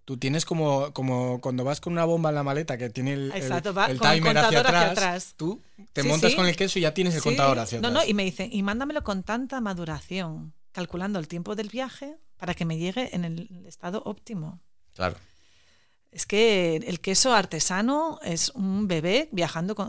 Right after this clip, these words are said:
Speaker 2: eh, por el mundo. Hay que cuidarlo, hay que
Speaker 1: Ujú.
Speaker 2: mantenerlo fresquito, hay que tenerlo bien.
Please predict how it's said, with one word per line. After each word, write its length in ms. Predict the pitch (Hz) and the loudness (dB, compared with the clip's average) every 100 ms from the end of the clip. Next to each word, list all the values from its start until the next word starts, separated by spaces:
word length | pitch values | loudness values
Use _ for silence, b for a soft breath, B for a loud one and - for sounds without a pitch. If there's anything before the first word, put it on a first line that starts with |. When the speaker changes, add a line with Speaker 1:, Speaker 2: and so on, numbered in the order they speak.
| 110 | -6
Speaker 2:
eh, 280 | 196 135 202 | -6 -8 -8
por 180 | 180 165 | -4 0
el 40 | |
mundo. 380 | 160 285 320 - - - _ - | 2 4 2 -2 -12 -20 _ -16
Hay 100 | - | -10
que 80 | - | -2
cuidarlo, 560 | - - - 254 - - | 0 2 2 0 -4 -10
hay 100 | 160 | -8
que 80 | - | 0
Speaker 1:
Ujú. 40 | |
Speaker 2:
mantenerlo 320 | 113 196 190 185 | 2 4 2 0
fresquito, 480 | 220 - 233 220 | -4 -4 -8 -8
hay 40 | - | -6
que 100 | - | -6
tenerlo 320 | 175 175 202 | -4 -2 0
bien. 340 | 233 202 220 | 2 2 0